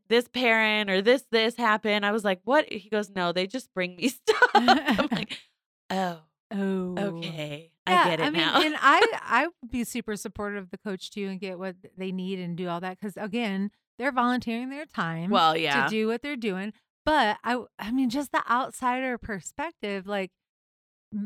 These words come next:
Speaker 2: lot of times, not a lot of times, but sometimes it would be me, just me at the game. And there would be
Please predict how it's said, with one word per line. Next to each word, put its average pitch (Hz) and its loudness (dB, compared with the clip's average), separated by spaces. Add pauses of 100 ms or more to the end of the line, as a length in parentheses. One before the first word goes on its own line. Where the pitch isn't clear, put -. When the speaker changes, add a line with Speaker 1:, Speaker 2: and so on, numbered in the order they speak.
(100)
Speaker 2:
lot 254 2
of 381 -20
times, 247 -4
not 233 -2
a 190 -6
lot 180 -2
of 165 -14
times, 185 -8
but 185 -8 (140)
sometimes 277 -6
it 240 -4
would 226 -6
be 202 -6
me, 220 -4
just 214 -6
me 214 -4
at 233 -12
the 202 -10
game. 202 -6
And 226 -4 (420)
there 320 -2
would 381 -2
be 320 -2